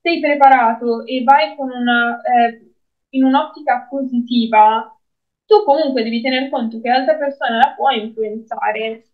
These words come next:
cioè proprio perché dall'altra parte non c'è una T S,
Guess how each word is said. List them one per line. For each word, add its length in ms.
cioè 540
proprio 380
perché 220
dall'altra 340
parte 320
non 180
c'è 240
una 220
T 40
S, 360